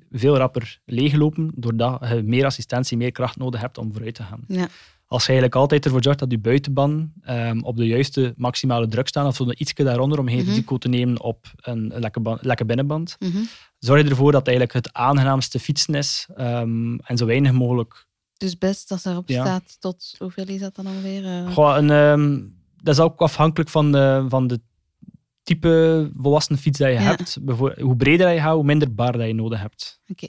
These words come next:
Speaker 1: Hoe dunner dat je gaat, hoe meer druk dat er moet opkomen. Ehm, een standaard volwassen fiets, dat zal tussen de, de vier en de zes bar zijn.
Speaker 2: Ja.
Speaker 1: Ja. Dat is ook al,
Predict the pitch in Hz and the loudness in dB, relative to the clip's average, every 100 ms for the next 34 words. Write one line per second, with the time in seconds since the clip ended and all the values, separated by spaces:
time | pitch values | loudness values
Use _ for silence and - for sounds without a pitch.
0 | _ - 117 117 110 127 165 160 156 135 | _ -4 0 0 2 2 2 2 2 2
1 | 143 143 123 123 120 101 - 120 117 - | -2 -2 -2 -2 -2 -6 -8 -4 -4 -6
2 | 113 113 117 110 123 - 117 113 113 _ | -12 -8 -6 -4 -6 -8 -8 -6 -10 _
3 | - - - - - _ - 120 123 120 | -20 -14 -10 -10 -12 _ -2 2 4 2
4 | - _ - 143 - 156 151 151 143 147 | -2 _ -4 -2 2 4 6 4 2 0
5 | 139 139 - 139 131 - 143 - 131 - | 2 2 2 0 0 -2 -2 0 0 2
6 | 131 120 131 - 135 120 117 120 120 117 | 0 0 0 0 -2 0 2 2 0 0
7 | 101 131 131 120 110 113 104 104 113 104 | -2 2 2 2 -2 -4 -6 -6 -6 -6
8 | 110 113 - 185 180 - _ _ _ 135 | -10 -12 -6 -2 -2 -4 _ _ _ -4
9 | 117 123 131 123 123 117 | -2 0 0 0 -2 -6